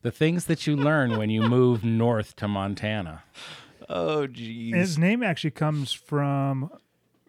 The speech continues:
Speaker 3: a word that means, uh, he has grasped, and it's Achaz. I don't know if I got enough lemon there. Achaz.
Speaker 2: Uh, that was pretty good.
Speaker 3: Yeah. That's, uh,
Speaker 2: Or at least it sounded good.
Speaker 3: so I think your Ahaz is probably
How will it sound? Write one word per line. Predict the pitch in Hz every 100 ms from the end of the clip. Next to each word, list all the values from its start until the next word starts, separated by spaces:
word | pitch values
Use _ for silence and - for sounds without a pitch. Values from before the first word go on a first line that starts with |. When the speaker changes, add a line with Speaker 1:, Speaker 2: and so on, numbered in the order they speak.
| _ _ - - - - 143
Speaker 3:
a |
word | 151 143
that |
means, | 143 143 139 135 - 170
uh, | 131 120 127
he | - - 165
has | 151 123
grasped, | 113 143 131 113 120 - - - - - _ _ _
and | 147
it's | 127 - -
Achaz. | 135 123 117 131 120 104 - - - - _ _ _ _ _ _ _
I | 143
don't | 135
know |
if | 123
I | 143
got | 127
enough | 123 123 -
lemon | 123 120
there. | 113 110 117
Achaz. | - 139 139 123 107 - - - - - -
Speaker 2:
Uh, | 95 143
that | 107 160
was | 339
pretty | - 113 87
good. | 92 202 339 -
Speaker 3:
Yeah. | 143 143 120 107 _ -
That's, | 147 - -
uh, | 147 135 -
Speaker 2:
Or |
at | 117
least | 117 -
it |
sounded | 101 113 180 104
good. | -
Speaker 3:
so | 185 180
I | 170
think | - 214 -
your | 202 175
Ahaz | 170 156 120 170 151 135 135
is | 120
probably | - 170 185 175 147